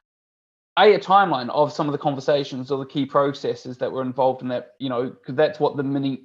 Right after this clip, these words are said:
that's what the, the m-, meeting minutes would have revealed. I mean, subsequently, the information has come to light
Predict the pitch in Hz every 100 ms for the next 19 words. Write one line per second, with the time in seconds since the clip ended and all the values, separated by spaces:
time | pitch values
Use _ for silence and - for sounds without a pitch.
0 | _ 127 143 135 - 135 131 131 - 135
1 | 139 143 - 147 147 143 135 139 131 -
2 | 139 127 131 139 147 135 143 139 139 160
3 | - 151 131 131 131 131 143 135 139 131
4 | 135 131 131 127 127